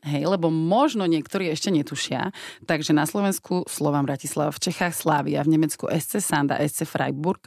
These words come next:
vo Švajčiarsku F C Neunkirch, Španielsku Levante, U D Feminino, a v Taliansku A C Milano a momentálne, teda ako som už hovorila, pôsobíš, eh, v Como Women.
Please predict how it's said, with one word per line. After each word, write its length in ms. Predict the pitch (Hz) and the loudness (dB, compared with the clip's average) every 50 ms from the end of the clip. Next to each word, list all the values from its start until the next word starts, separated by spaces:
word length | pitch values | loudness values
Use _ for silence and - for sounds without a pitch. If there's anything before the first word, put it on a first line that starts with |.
| - | -4
vo 80 | 160 160 | -4 -2
Švajčiarsku 720 | 151 - 180 175 170 - 175 165 156 - - - 151 - _ - | -2 -2 -2 -4 -2 -2 -4 -4 -4 -4 -6 -6 -6 -6 _ -4
F 160 | 165 151 - | -4 -4 0
C 80 | - 180 | 2 2
Neunkirch, 480 | 160 143 139 131 - - 214 247 - - - - - - - - - - - | 2 2 2 0 0 0 0 0 -2 -6 -12 -14 -14 -14 -16 -16 -18 -14 -10
Španielsku 880 | - - - - 185 165 165 175 175 170 170 - - - 151 - - - | -10 -10 -4 0 2 2 4 4 4 2 0 -4 -4 -4 -4 -4 -4 -4
Levante, 720 | 160 156 151 147 139 156 147 147 151 151 - 185 190 - | -2 0 0 0 2 2 2 2 2 2 2 0 0 0
U 160 | - 147 151 | -2 -4 -2
D 160 | 143 151 147 | 0 0 -2
Feminino, 960 | 147 - - 147 143 143 143 139 143 139 135 135 139 147 170 208 233 269 285 - _ _ - - | 0 0 0 2 4 4 4 4 2 2 2 2 4 4 4 2 2 0 -4 -8 _ _ -10 -4
a 480 | - 165 156 147 143 143 139 139 139 135 135 131 131 135 151 - - - - - - - _ _ _ _ - - | -2 0 2 2 2 0 0 0 0 2 2 2 2 0 0 -4 -8 -20 -18 -20 -20 -20 _ _ _ _ -16 -14
v 160 | 139 - - 170 160 - 151 - _ _ _ _ _ - | -10 -2 0 2 2 2 -2 -8 _ _ _ _ _ 0
Taliansku 560 | 190 170 175 175 175 175 180 170 - - 143 - - | 0 2 2 2 2 0 0 -2 -4 -8 -6 -2 0
A 160 | 143 151 160 | 0 0 0
C 160 | - - 196 | 0 0 2
Milano 320 | 175 147 139 139 139 143 147 | 2 2 2 2 0 0 2
a 80 | - | 4
momentálne, 720 | 156 156 147 151 170 190 175 165 156 147 139 143 151 156 165 | 4 4 6 6 4 4 4 2 2 2 4 4 2 2 2
teda 240 | 165 151 147 143 | 2 0 0 0
ako 60 | - 170 | -2 -2
som 160 | - 175 175 | 0 2 2
už 80 | 170 156 | 4 4
hovorila, 240 | 156 151 156 160 160 | 4 4 2 2 0
pôsobíš, 560 | - - 151 - - 151 143 143 143 139 - | -2 -4 -8 -8 -8 -8 -8 -6 -6 -4 -2
eh, 80 | 156 147 143 143 143 139 139 139 | -2 0 0 0 0 0 -2 -2
v 400 | 139 131 127 143 151 139 139 135 - - - - - - - _ _ _ _ | -4 -4 -2 0 0 0 0 -2 -6 -10 -16 -18 -20 -20 -20 _ _ _ _
Como 460 | - - 156 143 151 160 156 156 156 - | 0 2 4 4 4 4 4 2 0 -2
Women. 560 | 156 139 151 139 139 135 135 131 147 208 302 | -2 -2 0 2 2 2 2 2 4 4 4